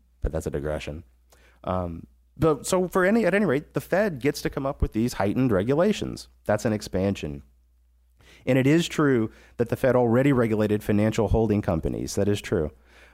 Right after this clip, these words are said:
But Dodd-Frank specifically extended the Federal Reserve's reach into the financial holding company's subsidiaries. That's new. That's section six oh four. I do know that section. Um,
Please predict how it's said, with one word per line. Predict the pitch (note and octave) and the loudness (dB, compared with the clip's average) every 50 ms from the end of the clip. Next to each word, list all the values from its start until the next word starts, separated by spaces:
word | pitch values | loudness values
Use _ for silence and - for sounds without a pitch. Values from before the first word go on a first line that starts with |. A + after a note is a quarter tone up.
| _ _ _ | _ _ _
But | - C#3+ B2+ F#2 - - - | 0 2 2 2 0 0 -2
Dodd-Frank | G#2+ G#2 A2+ B2 B2 - C3+ B2+ A#2+ - - - | 0 0 2 0 0 0 0 0 0 -2 -6 -8
specifically | - - - A2+ A2+ - - D#3+ D3+ D#3+ - C#3+ B2+ A#2+ | -8 -4 -2 -2 -2 0 0 0 0 0 2 2 2 2
extended | A2+ - - A#2+ A#2 A2+ G#2+ | 0 0 0 0 0 0 0
the | A2 | 0
Federal | - - A2+ A2 G#2+ | 0 0 0 2 2
Reserve's | G#2 G2+ G2+ G#2 G2 G2 F#2+ F#2+ | 2 2 2 2 0 0 0 0
reach | F#2 F#2+ G#2+ A2+ G#2+ G2 - - | 0 0 2 2 2 0 -2 -4
into | - - A#2 B2+ C3+ C#3+ - - B2 A2 | -2 0 2 2 2 2 2 2 2 2
the | G#2+ - | 2 0
financial | - A2 G#2 G#2+ - A2 | 0 0 0 0 0 0
holding | G2+ A2 G#2 G2 A2 | 0 0 0 0 0
company's | - A2 G2+ - G#2 G2 F#2+ F#2+ | -2 -2 -2 0 0 0 0 -2
subsidiaries. | - - F#2+ - - - - - C#3+ C3+ C3 A2 G2 F2 C#2+ A#1 G#1 G#1 G#1+ - - - - _ _ _ _ _ _ _ _ - | -4 -6 -4 -4 -4 -2 0 0 2 2 2 2 2 0 0 -2 -4 -6 -8 -8 -10 -14 -16 _ _ _ _ _ _ _ _ -18
That's | - G2 A2+ A#2 A#2+ A#2+ - - - | -4 -2 0 0 0 0 -2 -2 0
new. | G#2 E2+ A#1+ G1+ - - - - | 0 0 0 -2 -6 -10 -4 -2
That's | G2 G#2 - - | 0 0 0 0
section | - G2+ G2 - - G2 F#2 | -2 -2 -2 -2 -2 -2 -2
six | - - G#2 F#2 - - | -2 -2 -4 -4 -2 -2
oh | F2+ E2+ | -2 -2
four. | - - A#2 F#2+ C#2 G#1 - - - | 0 -2 -2 0 -2 -4 -6 -10 -14
I | - | -10
do | - F#2+ G2 | -8 -6 -4
know | F2+ D#2 | -4 -4
that | D2+ D#2 D2+ | -6 -6 -8
section. | - - C2+ - - - - _ _ _ _ _ _ _ _ _ _ - _ _ _ _ - | -10 -14 -16 -18 -18 -20 -20 _ _ _ _ _ _ _ _ _ _ -20 _ _ _ _ -10
Um, | - F#2 F2 D#2+ D#2+ - - | -8 -8 -8 -8 -10 -14 -18